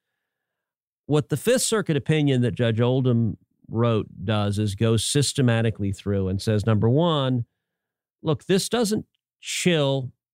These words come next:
this law going into effect doesn't chill any speech. And in fact, big tech is not asking for a right to speak. They're asking for a right to censor. Nobody is stopping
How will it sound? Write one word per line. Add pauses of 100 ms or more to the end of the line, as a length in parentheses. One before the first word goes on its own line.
(640)
this
law
going
into
effect
doesn't
chill
any
speech.
And
in
fact, (1080)
big
tech
is
not
asking
for
a
right
to
speak.
They're
asking
for
a
right
to
censor.
Nobody
is
stopping